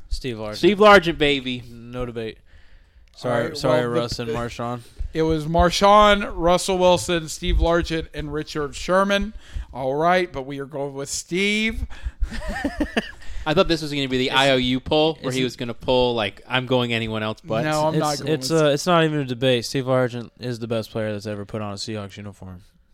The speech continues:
Speaker 3: So,
Speaker 1: <laughs>
Speaker 3: uh, I spaced out there. Falcons, I'm going with Julio, Matt Ryan, and Dion.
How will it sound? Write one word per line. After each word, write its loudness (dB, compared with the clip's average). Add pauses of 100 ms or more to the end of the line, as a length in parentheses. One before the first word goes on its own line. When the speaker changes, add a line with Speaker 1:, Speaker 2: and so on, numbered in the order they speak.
(880)
Speaker 3:
So, -2 (680)
Speaker 1:
<laughs> -18
Speaker 3:
uh, -12 (320)
I -14 (1120)
spaced -12
out -12
there. -16 (800)
Falcons, 4 (100)
I'm -2
going 0
with -8
Julio, 2 (160)
Matt -4
Ryan, -4 (180)
and -12
Dion. -4